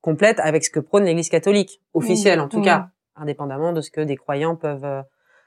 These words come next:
Speaker 1: du coup, il y a, il y a, il y a, il y a ce plaisir de, ouais, de, de blasphémer, de travestir et d'aller à l'encontre de cette pensée dominante catholique,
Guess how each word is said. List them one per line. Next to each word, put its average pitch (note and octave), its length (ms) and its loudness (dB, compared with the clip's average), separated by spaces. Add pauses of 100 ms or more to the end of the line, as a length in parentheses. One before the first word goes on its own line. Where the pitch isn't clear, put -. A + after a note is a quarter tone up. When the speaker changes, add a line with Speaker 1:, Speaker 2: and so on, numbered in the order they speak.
(120)
Speaker 1:
du C#3 160 -2
coup, A3 180 6
il F#3+ 60 6
y E3+ 60 8
a, D#3 60 6
il E3 60 2
y E3+ 80 6
a, D3+ 60 6
il E3+ 80 2
y F3+ 40 8
a, G3+ 140 8
il G#3 60 6
y G3+ 40 8
a F#3+ 60 6
ce - 80 -2
plaisir F#3 460 2
de, E3+ 560 6
ouais, D4 220 6
de, E3+ 480 6
de F3+ 100 6
blasphémer, F#3 480 4
de G#3 80 6
travestir F#3+ 760 4
et E3+ 100 4
d'aller F3 240 6
à F3 80 8
l'encontre E3+ 640 0 (180)
de D3 100 -6
cette D3+ 180 -6
pensée D#3 220 -6
dominante D#3 420 -4
catholique, D3+ 440 -4